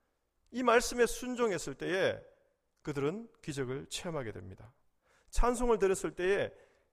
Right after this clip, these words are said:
그 이방인 연합군대가 서로 자중질환에 일어나서 서로 싸우다가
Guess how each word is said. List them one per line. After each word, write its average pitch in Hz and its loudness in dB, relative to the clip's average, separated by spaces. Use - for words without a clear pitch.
그 226 -2
이방인 185 6
연합군대가 160 -2
서로 233 -8
자중질환에 196 -4
일어나서 170 -6
서로 247 -6
싸우다가 156 0